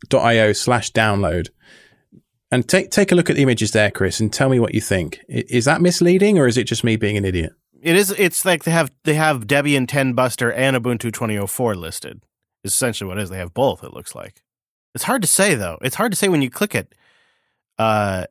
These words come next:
Speaker 2: I'd have to actually down-, you're right. It is, it is a little vague. I'd have to download to actually tr-, to actually determine.
Speaker 1: And so then if you scroll down that page a little further, you get a bunch of known limitations regarding some of the hardware things.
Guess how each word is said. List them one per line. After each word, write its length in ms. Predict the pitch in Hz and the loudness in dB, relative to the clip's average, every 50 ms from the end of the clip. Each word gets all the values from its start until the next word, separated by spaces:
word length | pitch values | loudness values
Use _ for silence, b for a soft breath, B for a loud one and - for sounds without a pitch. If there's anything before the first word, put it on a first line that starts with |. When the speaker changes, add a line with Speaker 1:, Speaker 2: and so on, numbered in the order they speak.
| - 127 - | -6 -4 -2
Speaker 2:
I'd 160 | 135 139 135 | -2 -2 0
have 160 | 147 180 175 | -2 -2 0
to 80 | - 143 | 0 2
actually 280 | 123 131 - - 123 110 | 2 0 0 -2 -4 -2
down-, 300 | 98 120 117 120 113 - | 0 0 0 0 -2 -4
you're 160 | - 120 113 107 | -4 -4 -2 0
right. 220 | 131 165 139 107 | 2 2 2 0
It 120 | 104 107 | 0 2
is, 280 | 131 165 202 196 - - - | 2 2 2 0 -4 -6 -2
it 180 | - - 151 | 0 0 2
is 140 | 165 185 175 | 2 0 0
a 40 | 180 | -2
little 400 | 170 180 175 160 151 135 113 127 | -2 0 0 0 -2 -2 -4 -2
vague. 280 | 113 147 156 131 104 101 | 0 2 2 2 2 0
I'd 80 | 104 | 0
have 140 | 123 131 - | -2 -2 -2
to 80 | 147 127 | -2 0
download 400 | 127 120 120 131 123 110 101 95 | 0 0 2 2 0 0 -2 -2
to 40 | |
actually 480 | 104 107 110 - - 104 101 95 90 87 - _ _ _ _ _ _ _ _ _ _ _ _ | -4 -4 -4 -6 -6 -8 -8 -8 -8 -12 -16 _ _ _ _ _ _ _ _ _ _ _ _
tr-, 140 | - - - - _ _ - | -20 -20 -20 -20 _ _ -8
to 120 | 104 107 | -8 -6
actually 300 | 98 - - - 95 87 | -6 -8 -8 -12 -12 -12
determine. 420 | - 87 - - 98 87 67 - - _ _ _ _ _ _ _ _ - | -14 -14 -12 -10 -10 -10 -12 -14 -16 _ _ _ _ _ _ _ _ -2
Speaker 1:
And 100 | 131 123 | -2 2
so 80 | - 151 | 4 4
then 140 | 151 151 | 4 4
if 140 | 160 151 - | 4 2 2
you 60 | 170 | 2
scroll 320 | 151 - - - 156 156 147 | 0 2 2 4 4 6 6
down 140 | 147 139 135 | 6 4 4
that 160 | 131 - - | 2 0 2
page 260 | - 135 131 123 110 | 2 2 2 4 4
a 40 | 117 | 2
little 180 | 120 - - | 2 2 2
further, 400 | 107 - 110 110 107 104 95 101 | 0 2 4 4 6 4 4 2
you 140 | 104 104 107 | 2 0 2
get 160 | 113 120 110 | 2 4 2
a 60 | 113 110 | 4 4
bunch 280 | - 113 117 98 - | 2 2 0 0 0
of 80 | 113 110 | 0 0
known 320 | 117 120 120 120 120 117 | 2 4 4 4 4 2
limitations 800 | 113 113 110 104 - - 107 107 95 - - 78 80 - - - | 2 2 0 0 2 2 2 2 0 -2 -4 -4 -4 -4 -4 -2
regarding 420 | 104 107 113 107 107 104 104 101 | 0 2 2 4 4 2 2 0
some 160 | 98 - 110 | 0 0 0
of 60 | 104 101 | 0 2
the 60 | 117 | 2
hardware 360 | 165 214 233 170 120 107 101 | 4 4 4 4 2 2 0
things. 400 | - - 85 - - - - | 0 -2 -4 -4 -4 -6 -8